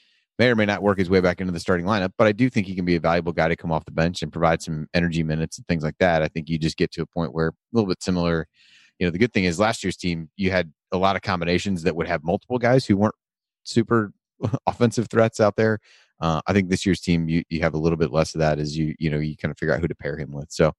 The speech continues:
I think he's still gonna be important for the team, but I, I also don't know that I see him, um, getting his way back into the starting lineup without injury or Al's play really falling off, which i-, in a lot of ways, it's just a testament to how well Al has played of late.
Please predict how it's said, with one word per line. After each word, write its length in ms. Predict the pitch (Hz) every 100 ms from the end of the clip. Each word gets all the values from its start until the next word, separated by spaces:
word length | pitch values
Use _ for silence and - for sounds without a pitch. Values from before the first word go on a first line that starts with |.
| _ _ -
I 60 |
think 100 | 131
he's 100 | 110
still 120 | - 107
gonna 160 | 95
be 80 | 87
important 400 | 80 90 98 101
for 40 |
the 120 | 113 104
team, 260 | 117 117
but 160 | 90 82
I, 120 | 80 -
I 100 | 85
also 260 | 85 90
don't 220 | 76 87
know 200 | 80 85
that 120 | 78 80
I 80 | 73
see 240 | - 90
him, 260 | 85 78 73 _ _ _ _ _
um, 340 | 78 76 73 -
getting 200 | 98 87
his 120 | 82 76
way 120 | 82
back 220 | 82 78
into 220 | - 82 82
the 60 |
starting 280 | 80 82 76
lineup 260 | 78 80 76
without 240 | 76 76 -
injury 320 | 82 76 73
or 140 | 73
Al's 260 | 62 73 76
play 240 | - 78
really 220 | 73 73 71
falling 220 | 73 73 82
off, 200 | 85 -
which 220 | 110 - _ _ _ _
i-, 80 | 104 -
in 120 | 98
a 60 |
lot 140 | 95 101
of 60 |
ways, 140 | 85 80
it's 100 | 76
just 160 | 85
a 40 | -
testament 400 | - 82 82 78
to 60 | -
how 120 | 76
well 280 | 80 80 73
Al 160 | 80 78
has 240 | 82 82
played 260 | - 73 71
of 60 | 71
late. 180 | 76